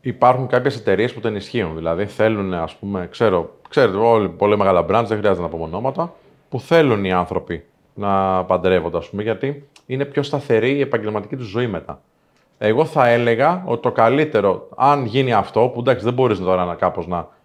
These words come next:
να μετριάσεις τα συναισθήματα, δεν μπορείς να απαγορεύσεις τους ανθρώπους να ερωτευτούν, έτσι, και δει να, να κάνουν και μια κοινή, έτσι, ζωή. Α, αυτό που μπορείς όμως να πεις είναι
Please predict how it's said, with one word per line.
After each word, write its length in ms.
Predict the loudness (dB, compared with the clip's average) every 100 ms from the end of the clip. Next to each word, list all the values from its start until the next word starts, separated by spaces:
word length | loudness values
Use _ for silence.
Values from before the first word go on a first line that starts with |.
| _
να 100 | -6
μετριάσεις 540 | -6 0 2 2 0
τα 300 | -4 -2 -4
συναισθήματα, 580 | -6 -12 -12 -10 -6 -4
δεν 120 | -4
μπορείς 240 | 0 0 0
να 240 | -4 -6 -12 _ _
απαγορεύσεις 560 | -2 2 4 2 0
τους 60 | -6
ανθρώπους 300 | -6 -6 -4
να 60 | -6
ερωτευτούν, 520 | -4 -8 -4 -4 -4
έτσι, 240 | -6 -6
και 180 | -6 -6 -8 _ _
δει 280 | -2 0
να, 380 | 2 2 2 0
να 100 | -2
κάνουν 280 | -2 -2 -2
και 120 | -6
μια 140 | -6 -6
κοινή, 420 | -6 -8 -8 -10
έτσι, 220 | -12 -6
ζωή. 340 | -4 -4 -6 _ _ _ _ _
Α, 300 | -2 0 2 0
αυτό 240 | -4 -2
που 80 | -4
μπορείς 400 | 2 4 4 2
όμως 240 | 0 0
να 120 | 0 -2
πεις 460 | -2 -4 -6 -16
είναι 460 | -6 -4 -2 -4 -6